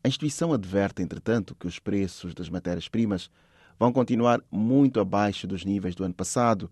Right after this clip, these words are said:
o que pode ressentir-se nos países ricos em recursos. A expectativa do Banco Mundial é que todos os preços da energia, que incluem o do petróleo, do gás natural e do carvão, possam baixar em comparação ao ano passado.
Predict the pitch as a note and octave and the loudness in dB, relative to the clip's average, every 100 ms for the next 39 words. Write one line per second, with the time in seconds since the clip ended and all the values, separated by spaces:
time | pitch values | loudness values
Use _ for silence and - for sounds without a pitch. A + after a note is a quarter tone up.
0 | _ - - - A2 G2+ F#2+ - F#2+ - | _ -10 -8 2 2 2 -4 -2 -2 2
1 | C#3 C#3 - G#2 - C3 C#3+ D3+ C3+ C#3 | 2 2 -2 -6 -2 2 2 2 -2 -4
2 | A#2 G#2+ B2+ - G2+ F#2+ - - D2 - | -4 -2 -2 -2 -2 -2 -4 -10 -10 -10
3 | C2+ - _ _ _ - - D#3 - F3 | -12 -14 _ _ _ -20 0 2 4 2
4 | E3 F3+ D#3 C#3+ D#3+ D3 C3 B2 C3 C3+ | 2 0 2 4 2 2 2 2 2 0
5 | C3 - B2+ G#2+ F#2+ A2+ A#2 - G2+ G2 | -2 -2 -2 -2 -6 -2 -2 0 0 0
6 | F#2+ G#2 E3 E3 G#2 G2 G2+ G#2+ F#2+ F2 | -2 -2 -2 -2 -2 -2 -2 0 0 -2
7 | F2+ F#2+ F#2 F#2 G2 B2 D3+ D#3 D3+ - | -8 -8 -8 -4 0 2 0 -2 -6 -6
8 | F#2 F2+ F2 - F2+ A2 B2+ B2+ - F#2 | -6 -6 -6 -6 -2 0 2 0 -4 -8
9 | F2+ - E2+ G2+ B2+ C3+ - - - - | -8 -10 -4 0 0 -2 -14 -20 -14 2
10 | A2+ A#2 - A#2 A2 - F#2+ F#2+ G2 - | 4 4 0 -2 -2 -6 -8 -6 -4 -4
11 | D#3+ D#3+ B2 - F2+ F#2 F2+ G#2+ G#2 G#2 | -2 -2 -4 -6 -6 -6 -4 -2 -2 -2
12 | _ - - G2 G2+ G2 - C3 A2 | _ -14 -4 -2 -2 -4 0 2 2